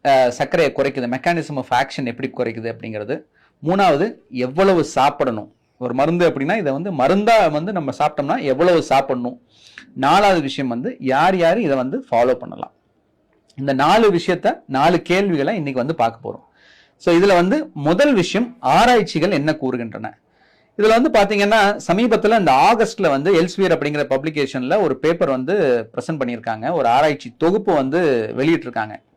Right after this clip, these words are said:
அதுல வந்து பாத்தீங்கன்னா, சின்ன சின்னதா பண்ண ஒரு நாற்பத்தி நாலு ஆராய்ச்சிகள் வந்து தொகுத்து, அதுல இருக்கிற, அ,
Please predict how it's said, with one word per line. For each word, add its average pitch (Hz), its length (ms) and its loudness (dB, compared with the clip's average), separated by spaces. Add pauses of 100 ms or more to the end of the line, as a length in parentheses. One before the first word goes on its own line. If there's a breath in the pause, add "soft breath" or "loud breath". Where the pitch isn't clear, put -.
(140)
அதுல 147 300 2
வந்து 208 120 0
பாத்தீங்கன்னா, 170 640 0 (420 soft breath)
சின்ன 285 240 2
சின்னதா 262 440 4
பண்ண 175 300 2
ஒரு 170 200 2
நாற்பத்தி 226 480 0
நாலு 185 280 4
ஆராய்ச்சிகள் 139 720 2 (300)
வந்து 151 720 0
தொகுத்து, 214 720 0
அதுல 156 260 2
இருக்கிற, 185 260 2 (480)
அ, 113 380 -2